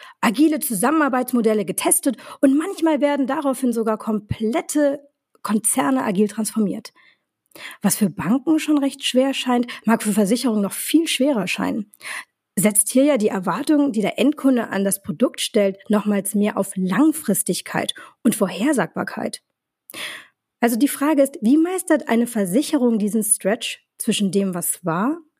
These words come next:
ist und dem, was zukünftig sein soll? Und schafft es gleichzeitig, Mitarbeiter, Stakeholder und Kunden auf diese Reise mitzunehmen?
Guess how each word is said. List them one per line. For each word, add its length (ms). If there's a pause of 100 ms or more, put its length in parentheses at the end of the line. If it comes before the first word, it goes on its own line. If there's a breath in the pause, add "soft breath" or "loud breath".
(280)
ist 400 (720)
und 260
dem, 240
was 220
zukünftig 520
sein 360
soll? 260 (420 soft breath)
Und 140
schafft 240
es 160
gleichzeitig, 1120
Mitarbeiter, 640
Stakeholder 800
und 220
Kunden 600
auf 140
diese 280
Reise 260
mitzunehmen? 720